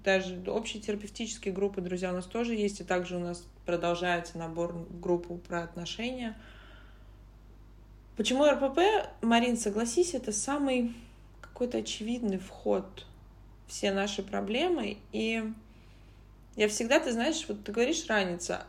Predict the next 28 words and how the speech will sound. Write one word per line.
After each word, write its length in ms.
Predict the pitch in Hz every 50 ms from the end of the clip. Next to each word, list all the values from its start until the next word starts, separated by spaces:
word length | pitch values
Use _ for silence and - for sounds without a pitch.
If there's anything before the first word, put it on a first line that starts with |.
| - - -
я 140 | - 226 233
всегда 380 | 233 - 240 214 220 240 277
не 160 | 320 294 247 233
устаю 680 | 214 - - - 208 208 202 220 262 269 262 254 - - - - - - - - - - - - - -
и 140 | 208 226
раниться, 580 | 233 240 277 349 370 339 269 233 233 - - 214
и 60 | 208
радоваться 1040 | 196 196 226 269 311 302 294 240 202 196 196 - - - - 196 185 185 180 - - - - - -
об 160 | - 196 190
ваш 320 | 202 220 254 247 - -
опыт, 380 | 180 165 165 - - - - -
об, 180 | - - 196 - -
об 220 | 208 202 196 196
опыт 340 | 226 240 240 - 214 208 -
тех, 220 | - 269 285 285 277
кто 140 | - - 208
к 100 | - -
нам 180 | 220 220 220
приходит. 600 | 208 214 208 208 208 - - 180 175 156 - - - - - - - - - - - - - - - - - - - - - - - - - -
Друзья, 360 | 214 202 214 233 247 254 220 196
где-то 300 | 190 196 240 247 247 240
в 60 | -
тридцати 420 | - 254 247 - - - - 339
процентах, 600 | 349 320 247 214 - - 196 180 180 180 196 190
практически 580 | - - 214 208 - - 294 294 - - - 196
в 80 | -
каждой 340 | - - 180 185 180 180 170
группе, 480 | 165 170 170 165 165 - - - 180